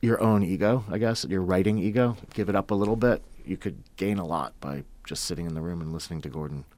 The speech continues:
which is what I did for a few years in the mid nineties. I think that I've written other characters that were maybe more inspired by Gordon in the past, so Hark is not one of them. There was a character in my first novel that, looking back, I realized he was kind of a Gordon Lish figure,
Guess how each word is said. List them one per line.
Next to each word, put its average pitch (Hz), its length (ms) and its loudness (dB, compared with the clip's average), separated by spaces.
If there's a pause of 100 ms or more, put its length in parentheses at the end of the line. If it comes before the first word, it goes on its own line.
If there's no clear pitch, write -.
(300)
which - 180 -4
is 107 80 0
what 110 140 6
I 101 60 8
did 107 200 2
for 82 140 -6
a - 40 -8
few 104 180 -4
years 98 360 -4
in 82 120 -10
the 85 80 -8
mid 90 200 -6
nineties. 82 480 -6 (640)
I 139 100 6
think 202 260 8
that 135 180 12
I've 127 200 10
written 123 180 8
other 120 180 10
characters 117 460 8
that 95 100 6
were 98 100 4
maybe 98 300 6
more 104 300 2
inspired 98 480 4
by 98 160 4
Gordon 101 400 0 (120)
in 87 120 -6
the 87 60 -6
past, 92 360 -2
so 85 160 0
Hark - 320 0
is 92 140 -4
not 87 240 -2 (180)
one 98 240 0
of 104 60 0
them. 107 160 0
There 98 120 6
was 110 160 8
a 107 40 0
character 101 500 4
in 87 180 -2
my 87 140 -2
first 104 340 -2
novel 87 340 -2
that, 73 240 -6
looking 98 260 -2
back, 87 180 0
I 87 60 0
realized 85 360 0
he 95 80 -4
was 82 120 -6
kind 78 180 -6
of 76 100 -6
a 78 120 -8 (120)
Gordon 92 300 0
Lish 85 220 -4
figure, 80 360 -6